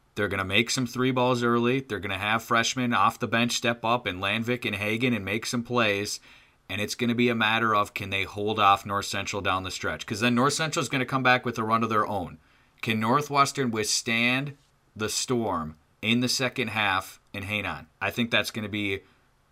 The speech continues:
the telling point in this matchup on Tuesday. But this is huge. If Northwestern could pick up this one on the road, they're feeling a lot better about their chances down the stretch, Wyatt, to potentially host a semifinal. If not,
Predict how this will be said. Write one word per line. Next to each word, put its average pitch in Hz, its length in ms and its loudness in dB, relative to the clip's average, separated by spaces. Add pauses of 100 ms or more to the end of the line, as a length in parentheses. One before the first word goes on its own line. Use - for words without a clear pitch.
the 107 100 -2
telling 117 360 2
point 101 380 -2
in 98 120 -8
this 101 180 -4
matchup 98 400 -2
on 92 160 -2
Tuesday. 92 380 -4
But 95 220 -2
this 147 180 4
is 143 140 -2
huge. 110 540 -2
If 104 160 -6
Northwestern 135 580 0
could 123 120 -6
pick 147 220 -4
up 131 180 0
this 131 180 -2
one 127 160 0
on 123 100 4
the 107 100 0
road, 113 420 2 (380)
they're 110 100 4
feeling 127 320 2
a 107 80 4
lot 117 300 4
better 127 180 2
about 113 300 2
their 110 120 0
chances 117 480 0
down 113 260 2
the 107 80 -2
stretch, 113 340 -4
Wyatt, 117 260 2
to - 80 -8
potentially 117 480 -4
host 117 400 0
a 107 40 -2
semifinal. 92 720 -6 (360)
If 107 240 -2
not, 107 440 4